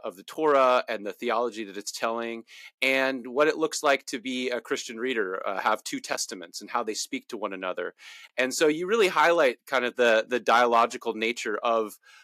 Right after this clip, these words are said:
a biblical theology, that the New Testament, right, s-, doesn't just shed light on the Old Testament, but that the Old Testament has to have its own distinct voice and continue on to contribute, um, to our understanding of the, of the Christ event.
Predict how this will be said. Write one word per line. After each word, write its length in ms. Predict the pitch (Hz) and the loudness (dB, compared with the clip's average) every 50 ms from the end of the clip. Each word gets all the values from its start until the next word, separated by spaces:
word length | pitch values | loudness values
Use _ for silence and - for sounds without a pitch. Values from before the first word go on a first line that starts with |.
| _ - | _ -10
a 80 | 123 | -4
biblical 380 | - 143 135 123 143 - 135 123 | 0 0 0 0 0 -2 -4 -6
theology, 720 | - 127 120 107 107 113 113 110 101 98 98 90 85 80 _ _ 101 101 | -4 0 2 2 4 2 2 -2 -6 -10 -12 -12 -14 -16 _ _ _ -6
that 200 | 117 113 - - | -6 -6 -4 -6
the 80 | 117 | -8
New 140 | 110 120 123 | -8 -8 -6
Testament, 580 | - - 131 123 - - 131 123 123 117 113 - _ _ | -2 -2 -2 -2 -2 -6 -6 -4 -4 -4 -4 -6 _ _
right, 260 | 117 113 107 110 110 - | -6 -4 -4 -4 -4 -8
s-, 100 | - - _ _ _ | -14 -18 _ _ _
doesn't 260 | - 143 131 127 127 113 | -2 0 0 -2 -4 -10
just 180 | 127 117 - | -8 -8 -8
shed 260 | - - 131 120 107 | -4 -2 -2 -4 -2
light 200 | 110 113 113 110 | -2 -2 -2 0
on 120 | 107 104 104 | -2 -2 -4
the 80 | 110 | -4
Old 180 | 117 127 135 - | -2 -2 -2 -2
Testament, 600 | - 127 110 - - - 113 107 104 101 98 - | -2 -2 -2 -2 -4 -8 -10 -10 -8 -10 -10 -8
but 140 | - 104 - | -10 -10 -8
that 180 | - 110 - _ | -8 -8 -8 _
the 140 | 113 113 - | -14 -14 -8
Old 220 | - 131 139 139 | -4 -4 -4 -4
Testament 480 | - - 113 - - - 107 104 104 - - | -4 -4 -6 -6 -6 -10 -14 -14 -14 -10 -8
has 200 | 117 110 113 - | -8 -8 -8 -8
to 120 | - - 110 | -8 -8 -4
have 260 | - 123 120 117 117 | 0 0 0 0 0
its 120 | 110 - | -4 -4
own 200 | 123 117 113 107 | -4 -4 -6 -6
distinct 420 | 95 101 - - - 110 95 - - | -8 -10 -10 -8 -8 -10 -10 -10 -6
voice 480 | 113 117 110 98 95 - - - - _ _ - - - - _ _ | -2 0 0 0 0 -2 -4 -8 -10 _ _ -20 -20 -20 -20 _ _
and 160 | 123 120 117 | -8 -8 -6
continue 560 | - 123 113 - - - 139 139 131 127 120 - | -8 -8 -8 -8 -6 -6 -4 -4 -2 -4 -2 -2
on 300 | 120 117 117 113 117 107 | -2 0 0 -2 -2 -6
to 60 | 107 | -8
contribute, 680 | - 123 110 - - - 208 226 208 123 107 107 113 - _ - - - - _ _ _ | -10 -12 -14 -12 -4 -2 -2 -2 0 -2 -2 -2 -4 -6 _ -20 -20 -20 -20 _ _ _
um, 200 | 117 110 110 113 - | -4 -4 -4 -4 -8
to 180 | - - 156 139 | -4 2 4 6
our 120 | 131 120 | 6 6
understanding 760 | 127 127 113 117 - - - 123 120 123 127 117 110 104 110 107 | 4 2 -2 -4 -8 -6 -6 -4 -4 -4 -4 -4 -6 -8 -8 -8
of 300 | 113 113 110 107 92 90 | -6 -6 -6 -6 -8 -10
the, 300 | 107 104 98 98 98 - | -12 -12 -10 -10 -8 -8
of 140 | 107 104 92 | -8 -8 -8
the 60 | - | -10
Christ 360 | - - 123 117 113 - - 107 | -6 -4 -2 -2 -2 -4 -6 -8
event. 380 | 82 98 87 82 - - - | -8 -8 -8 -8 -10 -14 -20